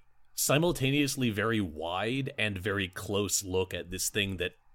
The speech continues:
does happen in the world and is a lot of people's lives, and dissecting that and allowing it to be kind of thought about, you know, not the most critically. It's still a game,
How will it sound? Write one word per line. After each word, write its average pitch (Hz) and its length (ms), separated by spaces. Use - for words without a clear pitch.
does 98 320
happen 104 420
in 95 200
the 92 60
world 85 580
and 87 140
is 95 120
a 95 60
lot 90 240
of 92 160
people's 87 400
lives, 87 680
and 85 360
dissecting 101 760
that 85 300
and 98 120
allowing 95 460
it - 200
to - 80
be 87 180
kind 87 320
of 82 240
thought 135 380
about, 120 400
you 170 80
know, 127 160
not 165 380
the 117 200
most 113 360
critically. 82 600
It's 160 140
still 185 260
a 87 60
game, 92 440